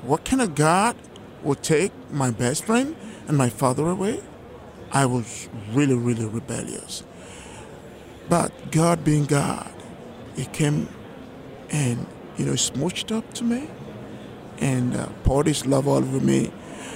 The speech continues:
He melted away the hardness of my heart and the rebellion, and I gave my life to Christ when I was eleven. And, uh, right after that, He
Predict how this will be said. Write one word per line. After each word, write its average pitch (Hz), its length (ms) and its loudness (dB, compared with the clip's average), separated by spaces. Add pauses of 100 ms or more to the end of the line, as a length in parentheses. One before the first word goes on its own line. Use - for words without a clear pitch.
(320)
He 147 80 4
melted 147 480 6
away 135 240 6
the 233 240 2
hardness 147 520 4
of 180 60 0
my 175 100 6
heart 147 460 4 (160)
and 131 140 0
the 123 40 4
rebellion, 135 640 4 (720)
and 135 120 6
I 127 80 6
gave 127 200 2
my 143 120 4
life 143 260 2
to - 80 -2
Christ - 800 -2 (880)
when 131 420 0 (120)
I 131 120 0
was 127 420 -2
eleven. 135 560 2 (920)
And, 123 360 4
uh, - 200 -6 (680)
right 139 280 6
after 170 280 2
that, 202 260 6 (180)
He 151 300 4